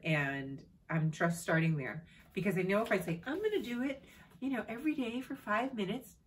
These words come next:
it's not gonna happen. But if I say I'm gonna do it once a week, that's seven days that I have to choose which day.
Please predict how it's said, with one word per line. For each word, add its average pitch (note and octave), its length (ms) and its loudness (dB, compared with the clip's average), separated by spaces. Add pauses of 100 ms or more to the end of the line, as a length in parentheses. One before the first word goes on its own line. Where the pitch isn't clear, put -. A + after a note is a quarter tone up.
it's - 180 -6
not C#3 180 -6
gonna D#3+ 140 -2
happen. C3 260 -6 (480)
But D#3+ 120 4
if D#3 80 0
I E3+ 60 2
say E3+ 160 0
I'm G3 60 0
gonna B3+ 160 -2
do B3 80 -4
it A#3 120 0
once E3+ 320 -2
a A3 40 -4
week, D#3+ 340 -4 (100)
that's - 220 -12 (100)
seven C#4 260 2
days G#3+ 380 2
that F3+ 140 -2
I F3 40 0
have E3+ 320 0
to - 80 -8
choose G3 340 -2
which F3 200 -2
day. C#3 340 -4